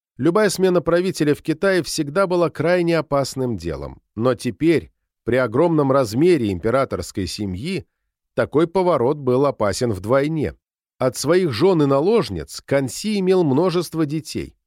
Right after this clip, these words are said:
У него было двадцать четыре сына, старшие из которых начали борьбу за престол еще до смерти отца.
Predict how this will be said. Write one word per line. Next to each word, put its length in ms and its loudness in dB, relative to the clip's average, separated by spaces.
У 60 -2
него 280 2
было 240 4
двадцать 440 0
четыре 340 0
сына, 440 -2
старшие 580 0
из 100 -6
которых 460 0
начали 380 0
борьбу 360 2
за 140 -2
престол 480 -2
еще 320 -2
до 260 0
смерти 540 -2
отца. 480 -8